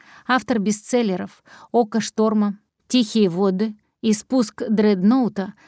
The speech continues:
вырос у моря и давно интересовался историей необъяснимого исчезновения. Впервые погрузившись в документальную прозу,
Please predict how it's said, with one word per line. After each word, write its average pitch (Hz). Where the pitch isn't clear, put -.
вырос 240
у 220
моря 240
и 214
давно 220
интересовался 208
историей 226
необъяснимого 214
исчезновения. 190
Впервые 254
погрузившись 220
в 196
документальную 214
прозу, 214